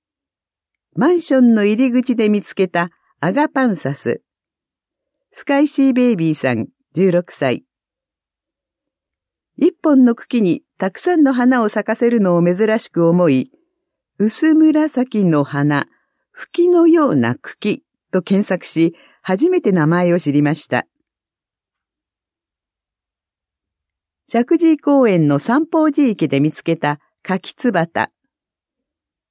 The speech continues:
チャンジーさん、八十三歳。今年は咲くのが少し早く、薄い色でした。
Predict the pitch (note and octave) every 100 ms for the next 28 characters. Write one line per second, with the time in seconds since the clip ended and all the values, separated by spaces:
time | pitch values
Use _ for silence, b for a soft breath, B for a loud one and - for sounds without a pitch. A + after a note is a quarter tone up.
0 | _ _ - C4 D#4+ C#4 C#4+ A3+ - C#3
1 | C3 - _ - F#3 A#3+ G#3 G#3+ G#3+ F#3
2 | F3 A#2+ A2 _ _ _ _ _ _ _
3 | _ _ _ _ _ _ _ - A3+ C4
4 | D4+ - B3+ B3 B3 B3+ E4+ D4 A#3 A3
5 | - - E4 - A#3+ A3 C4+ C4 C4 C#3+
6 | B2+ _ _ _ - F3 - D4+ C#4+ C4
7 | C4 E3 E3 - A2+